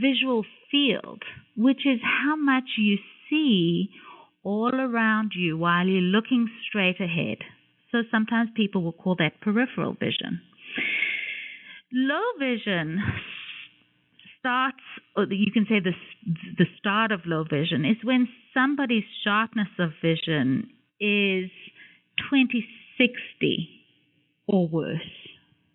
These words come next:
And if somebody has visual field defects in both eyes.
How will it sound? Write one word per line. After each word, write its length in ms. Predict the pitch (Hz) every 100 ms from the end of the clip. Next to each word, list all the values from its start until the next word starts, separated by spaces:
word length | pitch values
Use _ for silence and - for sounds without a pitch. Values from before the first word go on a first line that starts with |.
| _ _ - - - - - - - -
And 160 | 233 240
if 80 | 226 -
somebody 600 | 285 269 240 220 214 - - -
has 300 | 233 214 208 185 175
visual 460 | 220 220 208 220 190 - - _
field 460 | 285 302 311 254 196 - _ -
defects 600 | 175 - 151 - - _ - - _
in 200 | 202 180
both 240 | 165 165 165 -
eyes. 440 | 160 143 143 -